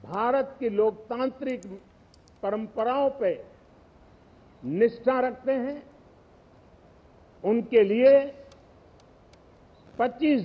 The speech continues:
जून न भूलने वाला दिवस है।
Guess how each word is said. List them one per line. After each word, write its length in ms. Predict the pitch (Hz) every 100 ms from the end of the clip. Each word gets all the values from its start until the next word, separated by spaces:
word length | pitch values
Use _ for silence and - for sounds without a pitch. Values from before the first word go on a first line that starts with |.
| 123 151
जून 360 | 294 285 156 117 - - - - - - - - - - - -
न 400 | 143 170 247 311 262
भूलने 480 | 147 190 269 262 254
वाला 300 | 226 220 202
दिवस 440 | 151 185 180 -
है। 60 | -